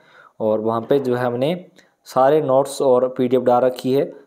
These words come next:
कम से कम आठ सौ प्लस जो है नोट्स पीडीएफ़ है, इंपॉर्टेंट प्रश्न हैं, ठीक है, इंपॉर्टेंट टॉपिक है, सारा कुछ उसके अंदर दिया हुआ है, सारा स्टडी मटेरियल आपको मिल जाएगा।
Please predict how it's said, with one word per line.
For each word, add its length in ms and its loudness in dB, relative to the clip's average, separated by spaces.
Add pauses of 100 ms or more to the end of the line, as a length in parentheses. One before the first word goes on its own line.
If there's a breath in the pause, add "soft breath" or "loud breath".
(140)
कम 160 -2
से 160 0
कम 220 -2
आठ 200 2
सौ 140 -2
प्लस 600 -4 (180)
जो 100 -2
है 360 -4 (800)
नोट्स 300 0
पीडीएफ़ 440 2
है, 220 2
इंपॉर्टेंट 500 -2
प्रश्न 340 0
हैं, 520 -4 (360 soft breath)
ठीक 120 -4
है, 80 2 (420)
इंपॉर्टेंट 600 0
टॉपिक 360 0
है, 240 0
सारा 380 2
कुछ 240 -2
उसके 220 -2
अंदर 200 2
दिया 240 2
हुआ 100 6
है, 40 2
सारा 280 2
स्टडी 320 0
मटेरियल 460 0
आपको 280 2
मिल 200 0
जाएगा। 400 2